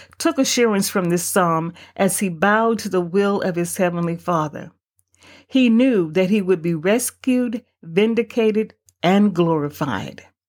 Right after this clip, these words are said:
Let us pray. Father, we give glory to our King of Kings and Lord of Lords. We give glory to you, our Heavenly Father, who makes all things right. And we give glory to the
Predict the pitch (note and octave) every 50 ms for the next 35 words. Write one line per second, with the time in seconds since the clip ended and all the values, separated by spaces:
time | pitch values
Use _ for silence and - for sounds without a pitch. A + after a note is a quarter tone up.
0 | _ _ _ _ _ _ _ _ _ _ _ _ _ _ _ _ - E3 E3 E3
1 | D#3 E3+ E3+ E3+ - - - D#3+ D3 C#3+ C3+ - - - _ _ _ _ _ _
2 | _ _ _ _ _ _ _ _ _ _ _ _ _ _ _ _ _ _ _ -
3 | G#3 G3 F#3+ F#3+ F#3 G#3 A3 A#3+ A#3+ G#3 - - G3+ A3+ A#3 F#3 G3+ A3+ G#3+ F#3
4 | F3 F#3+ G#3 A3 G#3+ G#3 G3 F#3+ F#3 - G#3 G3 F#3 F3 F3 F3 F3 - - B3
5 | G#3 G#3 G3+ G3 F#3 - - - - A#3+ A3 F#3 E3+ E3+ D#3+ E3+ F3+ E3+ E3+ E3+
6 | F3 F3+ F3+ F3+ F3+ F3+ E3+ E3+ F3 F3+ D#3+ D3+ D3+ D3+ - _ _ _ _ _
7 | _ _ _ _ _ _ _ _ _ _ _ _ _ _ _ - - - - -
8 | - A3 G#3+ F3+ F#3+ A#3 A3+ F#3+ F3+ G3 A3+ A#3 A#3 A#3 A#3+ A3+ G#3 - - A#3+
9 | A3 G3+ G#3 B3+ C4+ B3 A3 - C3 F#3 F#3+ F#3+ F#3 A3 A#3 A3+ A3+ A#3 A#3 A3+
10 | G#3+ G#3 - G3+ F#3+ F3 E3+ D#3+ D#3+ D#3+ E3+ - _ - - _ _ - A3+ G#3+
11 | G#3 G#3 G3 - - - - G3 G3+ G3+ G#3 G#3 G#3 - G3+ G3 G3 G3 - F3
12 | E3+ F3 E3+ D#3+ D#3 - - - _ _ _ _ _ _ _ _ _ _ _ _
13 | - - - - - F#3+ A3 A3 A3+ A3+ G3+ F3+ G#3+ A#3 G#3+ F#3 F3 G3 A3 A#3+
14 | B3+ C4 C4 A#3 G#3 G3+ F#3+ - - A3+ G3 G#3 -